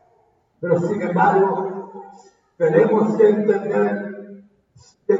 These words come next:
cuando aquella viuda llenó, llenó las vasijas, apartó una vasija,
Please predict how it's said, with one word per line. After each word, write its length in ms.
cuando 300
aquella 400
viuda 640
llenó, 880
llenó 320
las 240
vasijas, 800
apartó 600
una 140
vasija, 680